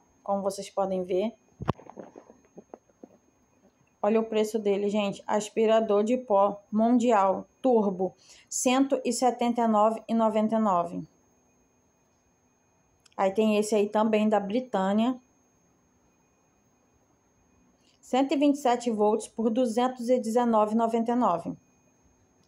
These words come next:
Indo pro setor de cama, mesa e banho, temos essas mantas também que está em liquidação, quarenta e nove e noventa e nove. Elas são casal.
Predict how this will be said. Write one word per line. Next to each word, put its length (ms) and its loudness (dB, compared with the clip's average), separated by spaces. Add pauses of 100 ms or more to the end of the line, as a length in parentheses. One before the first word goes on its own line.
(280)
Indo 180 4
pro 140 -2
setor 500 2
de 200 -2
cama, 360 -2
mesa 300 0
e 20 -2
banho, 320 0
temos 340 2
essas 320 2
mantas 480 2
também 400 2
que 120 -10
está 200 0
em 200 2
liquidação, 800 -2 (260)
quarenta 440 2
e 20 6
nove 360 2
e 80 -2
noventa 420 2
e 20 0
nove. 560 2 (1500)
Elas 200 2
são 200 0
casal. 720 2